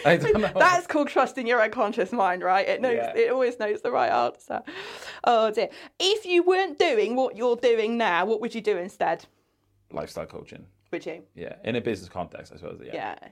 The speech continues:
Speaker 2: yeah, yeah, yeah. Okay, cool. And if you had one pearl of wisdom that you could give to the listener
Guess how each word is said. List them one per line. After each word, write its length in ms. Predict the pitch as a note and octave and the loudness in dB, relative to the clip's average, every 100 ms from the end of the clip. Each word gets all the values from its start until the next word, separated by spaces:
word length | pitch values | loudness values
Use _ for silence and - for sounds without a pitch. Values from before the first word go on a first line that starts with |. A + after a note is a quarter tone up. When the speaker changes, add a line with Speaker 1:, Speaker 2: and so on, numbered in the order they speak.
| - | -14
Speaker 2:
yeah, 220 | E2 - | -12 -12
yeah, 240 | F#2 C#2 - - - | -14 -14 -12 -12 -10
yeah. 60 | E3+ | -12
Okay, 380 | E3+ E3 D#3+ - | -12 -14 -14 -14
cool. 300 | - G3 E3 - - - - _ _ | -8 -8 -8 -16 -20 -20 -20 _ _
And 360 | D#4 C#4 G3+ - - - | 2 2 2 -4 -14 -4
if 340 | F4 F#4 - | 0 0 -4
you 160 | F4+ F4 | 0 0
had 380 | E4 F4 A3+ E3+ | 0 0 2 0
one 500 | G3+ A3 D4 D4 C#4+ | -4 -2 2 4 2
pearl 360 | D4 D#4 C4+ A#3+ | 0 0 0 0
of 100 | A#3+ | 0
wisdom 600 | A3 G#3+ - - - F#3+ - | 0 -2 -4 -4 -6 -8 -4
that 180 | - | -2
you 100 | G3+ | -4
could 200 | G#3+ G#3 | -6 -4
give 180 | F#3+ F3+ | -2 -2
to 100 | - F3 | -4 -2
the 80 | |
listener 640 | F3+ F3 - F3+ D3+ - | 0 -2 -4 -6 -4 -4